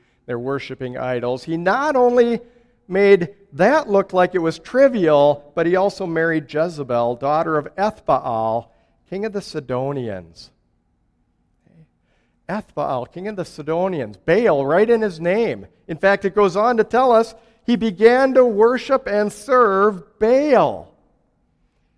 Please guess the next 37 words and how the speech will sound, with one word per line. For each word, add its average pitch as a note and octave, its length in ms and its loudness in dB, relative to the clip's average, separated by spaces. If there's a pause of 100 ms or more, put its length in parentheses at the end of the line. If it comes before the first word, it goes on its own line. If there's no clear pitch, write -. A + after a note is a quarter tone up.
He A3+ 100 -2
set B3+ 220 0
up B3 140 0
an B3+ 80 4
altar C#4 440 4
for G#3 160 0
Baal F#3+ 420 4
in A3+ 100 -2
the A#3 80 4
temple B3 600 0
of F#3 200 -2
Baal. E3+ 360 4
Now G3+ 180 2
we G#3 100 2
have G3+ 100 -2
a G3 60 -2
temple A3 480 -2
that F#3+ 140 0
rivals G3+ 580 2
the G3+ 80 -12
temple G3 380 -2
in F#3 100 -4
Jerusalem, F3 720 -4
where E3 300 -4 (260)
the D#3 100 0
one G3 400 2
true G3+ 320 -6
God, F#3 400 -2
the E3+ 80 -6
source F#3 340 -10
of D#3+ 120 -12
life, F3+ 280 -2
is D#3+ 140 -8
worshipped. D#3+ 500 -6 (360)
Now F3 200 -6
they're E3+ 100 -4
worshiping E3+ 500 -6